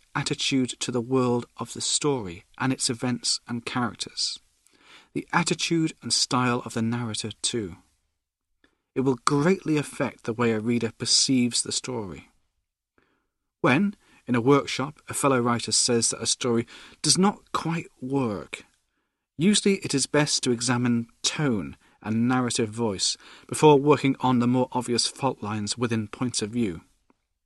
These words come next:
This week's writing challenge takes the point of view problem head on. Write a short story based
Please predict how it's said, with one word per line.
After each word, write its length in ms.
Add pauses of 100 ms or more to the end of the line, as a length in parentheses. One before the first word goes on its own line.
(580)
This 200
week's 240
writing 280
challenge 560
takes 260
the 100
point 320
of 140
view 160
problem 460 (320)
head 260
on. 240 (480)
Write 320
a 40
short 280
story 540 (260)
based 340